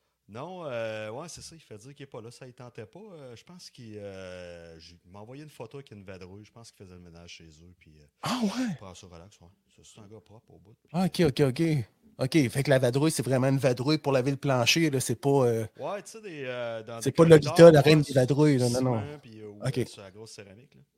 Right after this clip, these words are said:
Speaker 1: Une vadrouille à
Speaker 2: Ah !
Speaker 1: poussière, puis ouais.
Speaker 2: Ouais, ouais, ouais, ouais, ouais, ouais. Mais c'est ça, je t-, j'étais en train de te parler de ça, tu sais, euh, tu me parlais que je faisais de l'imitation. J'en fais beaucoup des imitations, j'ai découvert ça cette semaine. J'ai dit que non, moi, je suis un vrai petit, euh,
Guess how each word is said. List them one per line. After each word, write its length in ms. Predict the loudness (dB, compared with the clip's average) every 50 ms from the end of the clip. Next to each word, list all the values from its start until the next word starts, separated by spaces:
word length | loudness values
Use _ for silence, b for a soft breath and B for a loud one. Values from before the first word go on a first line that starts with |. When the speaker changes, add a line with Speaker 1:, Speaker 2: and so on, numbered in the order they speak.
| _ -20 -20
Speaker 1:
Une 60 | -20
vadrouille 360 | -18 -18 -10 -4 -4 -4 -4
à 40 | -6 -10
Speaker 2:
Ah ! 40 | -16
Speaker 1:
poussière, 400 | -18 -18 -18 -18 -18 -18 -18 -20 -20
puis 80 | _ -20
ouais. 1500 | -20 -20 -20 _ _ _ _ _ _ _ _ _ _ _ _ _ _ _ _ _ _ _ _ _ _ _ _ 4 8
Speaker 2:
Ouais, 240 | 10 12 12 12 12
ouais, 220 | 10 10 8 8 6
ouais, 220 | 6 6 4 4
ouais, 180 | 4 2 0 0
ouais, 180 | 0 -2 -2
ouais. 120 | -2 0 2
Mais 240 | 4 4 4 4
c'est 120 | 2 0 -2
ça, 300 | 0 0 2 2 2 2
je 140 | 0 -2 -6
t-, 180 | _ -12 -12
j'étais 140 | -6 -2 -2
en 80 | -2 -2
train 100 | -2 -4
de 40 | -4
te 60 | -2
parler 260 | -2 -2 -2 -2 -2
de 120 | -4 -4 -4
ça, 140 | -4 -10 -12
tu 100 | -10 -10
sais, 160 | -8 -4 -2 0
euh, 500 | 0 2 2 0 0 -2 -4 -6 -8 -10 -10
tu 60 | -10 -12
me 40 | -4
parlais 260 | -2 0 2 2 0
que 100 | 0 0 -2
je 60 | -2
faisais 220 | -2 -2 -2 -2
de 60 | -2 0
l'imitation. 880 | -2 -2 0 4 4 4 4 4 2 0 0 0 0 0 -2 -6 -8 -12 _ -20 -20 -20 _ _ _ _ _ _
J'en 200 | -8 -8 -6 -6
fais 140 | -4 -6 -6
beaucoup 320 | -6 -6 -10 -6 -4 -2 0
des 180 | 0 0 0
imitations, 460 | -2 -2 2 2 2 4 4 2 2
j'ai 100 | 2 0
découvert 320 | -4 -4 0 2 2 2 4
ça 140 | 2 0 0
cette 180 | 0 0 2
semaine. 260 | 2 2 4 2 2
J'ai 120 | 0 -2 -6
dit 100 | -12 -8
que 80 | -2
non, 220 | 2 4 4 4 4
moi, 220 | 4 4 4 4
je 40 | 2
suis 240 | 0 -4 -12 -14 0 2
un 340 | 4 4 6 6 6 4 4
vrai 280 | 2 0 0 -2 -4 -4 _ _ _
petit, 380 | -12 -8 -8 -6 -4 0 2 2
euh, 220 | 4 4 4 2